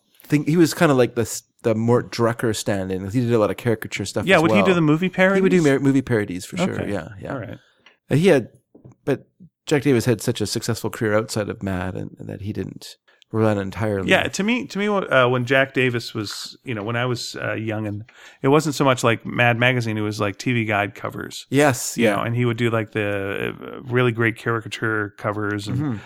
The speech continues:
Speaker 2: uh, or, or it would be ads in comics, like he'd do Slim Jim ads.
Speaker 1: Yeah.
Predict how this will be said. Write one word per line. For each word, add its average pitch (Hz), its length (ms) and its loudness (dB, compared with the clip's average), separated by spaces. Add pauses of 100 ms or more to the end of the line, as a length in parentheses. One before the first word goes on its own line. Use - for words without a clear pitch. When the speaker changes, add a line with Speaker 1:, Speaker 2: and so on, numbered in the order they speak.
(200)
Speaker 2:
uh, - 360 0
or, 147 320 4
or 151 220 4
it 143 80 4
would 131 100 -2
be 131 200 0
ads 135 340 4
in 143 140 0
comics, 113 500 -2
like 107 160 0
he'd 113 160 -4
do 110 180 -2
Slim 143 380 0
Jim 113 220 -2
ads. 98 400 -8
Speaker 1:
Yeah. 113 220 0